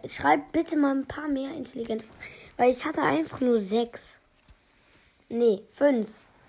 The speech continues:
Ja, moin. Das Reh mit Vornamen.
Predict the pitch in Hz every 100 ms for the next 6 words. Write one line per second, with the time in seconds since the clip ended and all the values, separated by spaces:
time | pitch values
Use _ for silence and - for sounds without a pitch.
0 | _ _ _ _ - 202 196 190 175 -
1 | _ _ _ _ _ _ _ _ _ _
2 | - _ _ _ _ _ - _ _ _
3 | - 254 247 - 226 214 247 285 277 262
4 | 247 - - 240 240 226 202 208 220